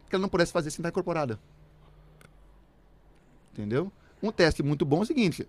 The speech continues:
é a mesma entidade, o Exu, não sei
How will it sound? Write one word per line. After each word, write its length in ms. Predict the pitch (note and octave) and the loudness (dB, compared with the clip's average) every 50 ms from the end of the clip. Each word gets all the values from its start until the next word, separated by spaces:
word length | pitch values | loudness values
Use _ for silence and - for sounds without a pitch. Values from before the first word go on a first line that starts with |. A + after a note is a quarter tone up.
| - - | -4 0
é 140 | E3 E3 | 4 4
a 60 | D#3+ D#3 | 4 4
mesma 260 | D#3+ F#3+ A#3 G#3 F#3+ | 4 2 2 2 0
entidade, 520 | D#3+ - C#3 F3 F3 D#3+ C#3 G#2+ A2 A2 - | 0 2 4 6 6 6 6 4 0 -2 0
o 260 | - C3 C3 B2+ B2 | 0 0 2 2 4
Exu, 640 | B2 A#2+ - - - - D#3 F3 G#3 A3+ A3+ A3 G#3 | 2 2 0 -4 -4 -2 0 0 0 0 -2 -2 -2
não 160 | F#3 F3 F3 | -2 -2 -2
sei 260 | E3+ - - E3 D3+ | -2 -2 -4 -4 -4